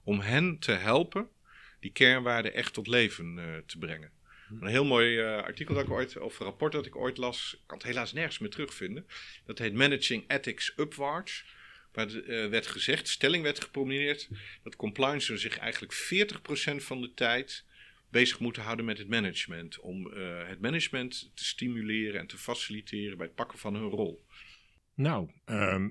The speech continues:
Speaker 2: dat zijn zomaar, eh, meerdere concrete adviezen. Hartelijk bedankt hiervoor.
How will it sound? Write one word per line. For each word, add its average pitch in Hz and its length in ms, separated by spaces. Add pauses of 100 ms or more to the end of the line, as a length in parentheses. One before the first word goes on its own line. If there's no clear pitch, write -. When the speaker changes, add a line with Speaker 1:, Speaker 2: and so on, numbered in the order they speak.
Speaker 2:
dat 95 320
zijn 87 220
zomaar, 87 540
eh, 82 160
meerdere 120 840 (180)
concrete 127 520
adviezen. 107 600
Hartelijk 104 400
bedankt 117 300
hiervoor. 120 520